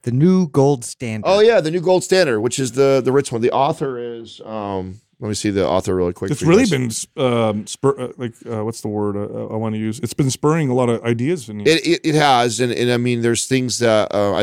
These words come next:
Speaker 2: I was texting you this morning, right, that I feel like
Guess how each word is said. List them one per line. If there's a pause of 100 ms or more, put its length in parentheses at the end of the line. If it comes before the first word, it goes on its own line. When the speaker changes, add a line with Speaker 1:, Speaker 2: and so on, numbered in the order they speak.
Speaker 2:
I
was
texting
you
this
morning,
right,
that
I
feel
like